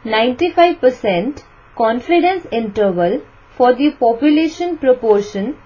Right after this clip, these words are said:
for a sample size of hundred and twenty and sample proportion point seven. Before starting the solution of this question, we should know our result.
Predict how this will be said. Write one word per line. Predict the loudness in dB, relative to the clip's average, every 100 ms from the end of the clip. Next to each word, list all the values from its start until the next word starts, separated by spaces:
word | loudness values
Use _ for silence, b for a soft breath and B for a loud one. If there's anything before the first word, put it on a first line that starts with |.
| _ _ _ -6
for | 0
a | 2 0
sample | 0 -2 0 0 -2 -2
size | 0 0 0 0
of | -2 -2
hundred | -6 -6 -2 -2
and | -2 -2
twenty | -4 -4 -4 -6 -6 -8 -12 _ -20 -20 -20 -8
and | -2 -2 -2 -6 -10 -20 -20 -20 -20 -4
sample | 0 0 0 -2
proportion | 0 -2 0 2 2 -2 -6 -8 -10 -20 -20 -20 -20 -20 -20 -2
point | 2 4 2 -4 -18 -2
seven. | 0 0 -2 -4 -10 -18 _ _ -20 -20 -20 -20 -20 -20 -20 -20 -20 -20 -6
Before | -4 -2 0 -2
starting | 0 0 0 0 2
the | 2
solution | 2 0 -2 -4 -4 -4 -2
of | -2 -2
this | -6
question, | -4 -2 -2 -4 -8 -8 -10 -18 -20 -20 -10
we | 0 0
should | 2 -2 0
know | -2 0
our | -2
result. | -2 -4 -2 -2 -2 -6 -14